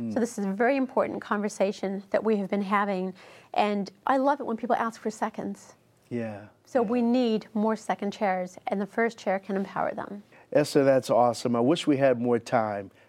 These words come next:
Speaker 1: Thank you for joining us.
Speaker 2: Glad to have been here.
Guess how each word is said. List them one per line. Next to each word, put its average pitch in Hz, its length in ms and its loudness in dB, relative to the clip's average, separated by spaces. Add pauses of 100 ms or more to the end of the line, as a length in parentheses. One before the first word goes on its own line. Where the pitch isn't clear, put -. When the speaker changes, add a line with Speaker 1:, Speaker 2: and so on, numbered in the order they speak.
(160)
Speaker 1:
Thank 170 240 2
you 131 60 4
for - 140 -2
joining 104 480 -4
us. - 440 -14 (120)
Speaker 2:
Glad 208 220 -2
to - 60 -20
have 208 100 -6
been 202 120 -2
here. 190 280 -6